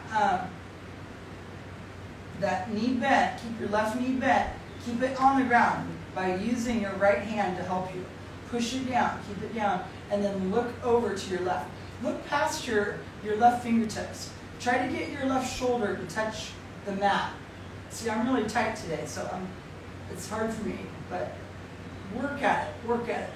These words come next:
Really stretch that arm out. Three, two, and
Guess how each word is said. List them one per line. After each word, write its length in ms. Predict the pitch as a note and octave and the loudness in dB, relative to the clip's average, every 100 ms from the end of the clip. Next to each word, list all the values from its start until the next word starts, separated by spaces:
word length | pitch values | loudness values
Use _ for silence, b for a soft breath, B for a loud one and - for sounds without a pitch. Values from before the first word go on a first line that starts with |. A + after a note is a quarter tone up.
| - A3+ | -8 -2
Really 340 | C4 C4+ - - | 2 2 0 -6
stretch 400 | - - B3 - | -8 -4 -2 2
that 260 | A#3+ G#3+ - | 2 2 2
arm 160 | A3+ F#3 | 2 2
out. 240 | - - - - - - - - - - - - - - - - - - - - - - - - - - - - - - - - E3 D#3+ | 0 -4 -8 -12 -12 -12 -12 -12 -12 -12 -14 -14 -12 -12 -12 -12 -12 -12 -12 -12 -12 -12 -12 -12 -12 -12 -12 -12 -12 -12 -12 -10 -8 -8
Three, 520 | - F#3+ F#3 G#3+ A#3+ C4+ - - - - - - - - - - - - - - - - - - - - | -8 -4 -2 0 0 -2 -6 -12 -12 -12 -12 -12 -12 -14 -12 -12 -12 -12 -12 -12 -12 -12 -12 -12 -12 -10
two, 760 | - - F#3 F#3 F#3 G#3 A#3 A#3 - - | -8 -6 0 2 2 0 0 -2 -8 -10
and 460 | F#3 F#3+ F#3 F#3+ | -6 -2 0 0